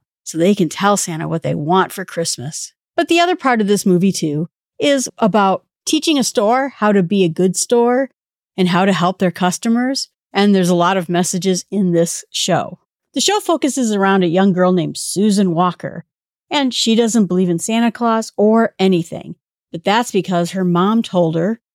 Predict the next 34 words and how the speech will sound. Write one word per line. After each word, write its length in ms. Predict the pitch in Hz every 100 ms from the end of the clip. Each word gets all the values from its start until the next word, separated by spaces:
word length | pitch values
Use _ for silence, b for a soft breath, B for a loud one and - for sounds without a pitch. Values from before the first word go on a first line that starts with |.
| _
that 100 | 202
she 180 | - 294
shouldn't 400 | 294 - 247 226
believe 320 | 185 165 160
in 80 | 165
anything. 540 | 151 156 160 - 185 165 _ _ _
Her 100 | 180
mom 260 | 170 170 202
is 140 | 175
Doris 420 | - 185 185 -
Walker, 340 | 170 135 - 117
and 160 | 127
she's 220 | 175 180 165
very 280 | 175 226
practical 760 | 262 233 220 - - 220 214 208 _ _
and 160 | 165 156
doesn't 360 | 202 196 214
believe 520 | 190 202 170 185 196
in 120 | 180 170
anything. 600 | 175 165 - 156 - 175 _ _ _ _
You 140 | 277 247
can 160 | 269
also 300 | 202 214 196
tell 280 | 170 175 180
that 140 | 175
it 60 | 170
has 160 | 185 180
a 40 |
lot 260 | 165 185 190
to 120 | 175
do 160 | 190 180
with 220 | 175 165
some 220 | - 190
past, 600 | - - 254 262 - -